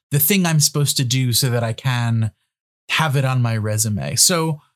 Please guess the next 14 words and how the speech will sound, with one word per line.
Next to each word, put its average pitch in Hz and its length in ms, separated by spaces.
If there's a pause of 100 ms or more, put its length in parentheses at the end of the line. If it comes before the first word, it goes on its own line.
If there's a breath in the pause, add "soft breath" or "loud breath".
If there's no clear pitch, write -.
(340)
the 135 140
one 180 220
hundred 226 480
things 185 380
that 147 120
I 143 80
wrote 139 320
down 151 420
were 123 180
to - 140
kind 175 200
of 147 80
express - 680
that 147 360